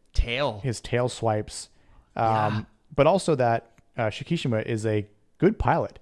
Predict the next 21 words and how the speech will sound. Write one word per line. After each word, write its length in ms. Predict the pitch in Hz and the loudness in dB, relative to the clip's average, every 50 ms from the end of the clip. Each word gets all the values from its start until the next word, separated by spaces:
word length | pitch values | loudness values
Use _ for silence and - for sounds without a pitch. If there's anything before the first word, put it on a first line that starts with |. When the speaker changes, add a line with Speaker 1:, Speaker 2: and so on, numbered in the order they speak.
| _ - | _ -4
Speaker 2:
He's 140 | 139 120 | 0 2
actually 420 | 143 165 240 - - - 151 120 - - _ _ _ _ _ - | 2 2 0 0 0 2 2 0 0 -6 _ _ _ _ _ -2
Speaker 1:
Oh, 120 | - 190 | 0 0
he's 120 | 165 131 | 0 0
fantastic. 380 | - 127 120 - 180 196 214 185 - 175 | -2 -2 0 2 2 2 4 4 6 6
Speaker 2:
skilled 140 | 208 170 | 6 6
at 120 | 131 - - | 4 2 0
flying. 440 | - - 139 147 202 - - - - - - - _ _ - - - - 127 | -2 0 0 0 0 0 -6 -12 -16 -20 -20 -20 _ _ -20 -20 -18 -16 -8
Speaker 1:
Fantastic, 800 | - - 233 269 247 - - 214 220 226 214 - - 113 107 113 | -4 -4 -4 0 4 4 4 4 4 -2 -4 -6 -8 -12 -6 0
man. 80 | 120 | 2
Speaker 2:
Which 140 | 165 160 - | 2 4 4
I, 140 | 202 - 170 202 - - - - | 2 2 2 0 -2 -4 -2 2
which 200 | 190 185 - 190 | 4 4 6 8
I 60 | 190 | 8
was 160 | 202 190 - | 8 8 6
like, 140 | 185 165 - - | 4 4 2 0
"Why 220 | - 127 135 170 247 | 0 2 2 4 4
would 160 | 311 339 294 | 4 2 4
you 140 | 214 220 226 | 4 2 2
wanna 200 | 196 202 175 123 | 2 2 0 2
waste 420 | 98 107 123 143 - - - - | 2 2 2 2 0 -4 -8 -16